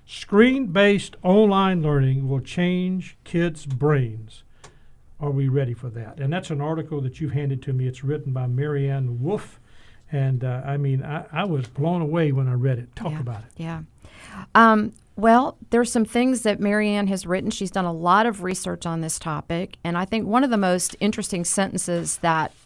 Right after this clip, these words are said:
Speaker 2: uh, when I read this particular article is it says in there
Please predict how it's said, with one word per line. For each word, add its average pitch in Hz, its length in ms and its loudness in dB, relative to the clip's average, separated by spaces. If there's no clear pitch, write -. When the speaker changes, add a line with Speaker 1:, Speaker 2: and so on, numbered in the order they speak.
Speaker 2:
uh, 165 300 0
when 175 180 0
I 190 100 8
read 180 260 -2
this 180 140 -4
particular 175 520 -6
article 165 600 0
is 185 540 8
it 196 160 2
says 214 280 6
in 214 120 2
there 175 380 -2